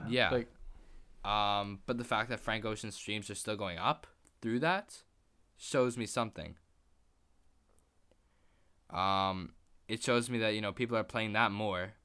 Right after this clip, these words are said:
Speaker 1: but overall music's being played less. Digital song sales
Speaker 2: Yeah, I
Speaker 1: throughout that time dipped ten point seven percent.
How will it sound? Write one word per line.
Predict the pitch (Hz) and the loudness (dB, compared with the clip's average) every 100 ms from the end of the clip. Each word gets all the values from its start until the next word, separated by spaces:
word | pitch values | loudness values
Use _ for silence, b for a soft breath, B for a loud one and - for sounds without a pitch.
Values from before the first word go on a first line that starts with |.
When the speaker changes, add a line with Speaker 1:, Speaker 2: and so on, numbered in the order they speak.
| _ | _
Speaker 1:
but | 117 - | 0 6
overall | 123 117 117 117 117 | 6 6 8 8 8
music's | 107 107 104 - | 6 0 -2 -2
being | 104 101 | -6 -6
played | - 107 101 | -4 -2 0
less. | 98 107 87 - - - _ _ _ _ - - _ _ _ - - _ - - - - - - | 0 -2 -2 -8 -14 -16 _ _ _ _ -20 -20 _ _ _ -20 -20 _ -20 -20 -20 -20 -20 -8
Digital | 120 135 139 131 | -2 2 4 4
song | - 117 123 | 4 4 2
sales | - 113 110 | 0 4 8
Speaker 2:
Yeah, | 151 | 8
I | 147 | 8
Speaker 1:
throughout | - 113 107 | 4 2 2
that | 110 104 | 0 -2
time | 107 101 98 92 | -2 -2 -2 -2
dipped | 110 - - | -4 -4 -2
ten | 113 107 | -2 0
point | 117 104 | -4 -2
seven | 113 107 90 | -2 -2 -2
percent. | 92 - - - | -6 -8 -12 -14